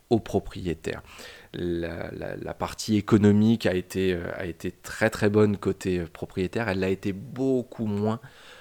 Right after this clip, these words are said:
euh, pour les joueurs. Donc pendant cinq ans, les, les joueurs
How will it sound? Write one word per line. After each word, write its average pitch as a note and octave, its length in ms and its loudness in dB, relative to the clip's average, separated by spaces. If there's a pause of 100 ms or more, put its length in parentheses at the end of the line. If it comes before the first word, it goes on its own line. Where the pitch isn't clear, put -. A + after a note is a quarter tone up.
(200)
euh, D2+ 180 -4
pour A2 280 2
les F#2+ 100 4
joueurs. - 380 -10 (720)
Donc C3+ 200 8
pendant E3+ 280 12
cinq D3+ 340 4
ans, D3+ 260 2 (300)
les, G#2+ 800 2 (680)
les A#2 180 6
joueurs A#2 440 6